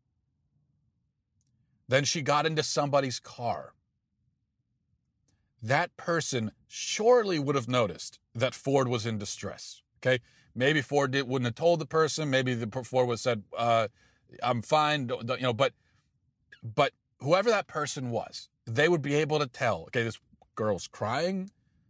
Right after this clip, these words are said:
Uh, she's, I mean, she, she's obviously distressed about something."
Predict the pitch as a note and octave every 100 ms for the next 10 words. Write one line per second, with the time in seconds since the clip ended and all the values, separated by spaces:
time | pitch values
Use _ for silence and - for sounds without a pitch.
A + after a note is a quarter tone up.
0 | _ _ G#2 G#2 G2 - F#2+ - - -
1 | - A2+ F#2 - F2+ - - - _ _
2 | - G#2+ F2 - B2 C#3+ C#3 C3 B2+ -
3 | A#2 A#2 C3 G3+ G#3 G3 C3+ - A2+ -
4 | -